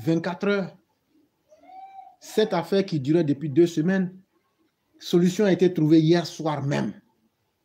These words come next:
Et donc, tous ceux qui ont payé les impôts depuis deux semaines en Côte d'Ivoire et tous ceux qui n'arrivaient pas à payer leurs impôts en ligne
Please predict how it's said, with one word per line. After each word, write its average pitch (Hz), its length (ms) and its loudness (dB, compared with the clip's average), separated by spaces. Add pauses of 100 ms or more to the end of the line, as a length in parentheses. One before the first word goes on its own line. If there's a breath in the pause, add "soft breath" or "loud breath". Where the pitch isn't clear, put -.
(500)
Et 165 100 2
donc, 214 300 0
tous 311 80 8
ceux 277 180 0
qui 180 120 0
ont 151 80 0
payé 175 180 4
les 151 180 2
impôts 151 220 0
depuis 143 240 -2
deux 143 240 0
semaines 160 280 0
en 131 100 -4
Côte 147 140 -4
d'Ivoire 117 460 -6
et 156 160 -4
tous 302 180 4
ceux 254 140 -4
qui 185 120 -2
n'arrivaient 160 320 2
pas 190 160 -2
à 170 80 -4
payer 156 240 2
leurs 156 200 0
impôts 135 260 -4
en 131 40 -4
ligne 202 400 4